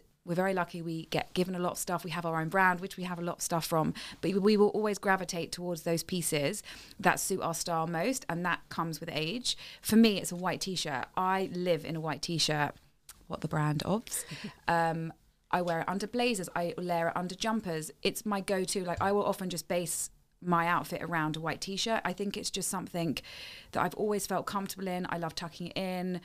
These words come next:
Speaker 1: Um, and that is kind of, I would say, probably my most worn piece in my wardrobe. What would
Speaker 2: Yeah.
Speaker 1: you say yours is?
Speaker 2: Well, Ava would probably tell you it's a striped tee, which I would agree
Speaker 1: Yeah.
Speaker 2: with, but it also depends on the season.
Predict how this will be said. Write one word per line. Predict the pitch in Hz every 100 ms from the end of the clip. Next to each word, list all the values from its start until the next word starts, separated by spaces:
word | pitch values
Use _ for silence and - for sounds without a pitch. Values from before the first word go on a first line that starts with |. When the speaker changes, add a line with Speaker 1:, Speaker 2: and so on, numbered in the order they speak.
| - - - -
Speaker 1:
Um, | 165 160 160 160 - _ -
and | 175 170 165 165 160 - _ 190
that | 190 -
is | 165
kind | - 175 170
of, | 165 - 175
I | 180
would | 175
say, | - 170
probably | 165 - 220 202 202
my | 190 185 180
most | 180 175 170 - 165
worn | 170 180 175
piece | - 180 175
in | 170
my | 170
wardrobe. | 165 165 175 170 269
What | 202 185
would | 180
Speaker 2:
Yeah. |
Speaker 1:
you | 170
say | - 170
yours | 170 160
is? | - 202 208 - - - _ - - - - -
Speaker 2:
Well, | 214 -
Ava | 233 302 302
would | 240 -
probably | 220 190
tell | 190 180
you | 175
it's | 156
a | 180
striped | - - 175 170 -
tee, | - 208 156
which | 175 -
I | 214
would | 208 233 262 -
agree | 202 160 202
Speaker 1:
Yeah. | 165
Speaker 2:
with, | 180 185
but | 233
it | -
also | 294 302 311
depends | 254 - 233 214
on | 208
the | 196
season. | - 208 160 147 143